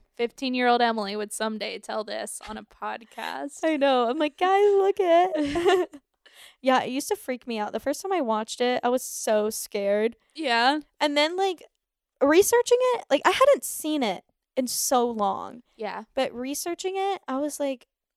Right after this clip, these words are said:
Speaker 2: kind of nervous that I was gonna, like, get scared of it again.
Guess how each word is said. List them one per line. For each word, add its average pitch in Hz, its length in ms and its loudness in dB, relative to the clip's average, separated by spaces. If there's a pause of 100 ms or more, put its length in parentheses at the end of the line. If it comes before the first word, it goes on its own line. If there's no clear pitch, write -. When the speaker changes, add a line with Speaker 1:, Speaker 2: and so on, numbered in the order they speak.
(180)
Speaker 2:
kind 302 200 -6
of 349 100 -12
nervous 220 560 -6
that 233 100 -4
I - 20 -2
was 220 120 -8
gonna, 262 180 -8
like, 262 320 -10 (300)
get 269 160 -4
scared 214 400 -4
of 226 120 -10
it 269 100 0
again. 339 440 -4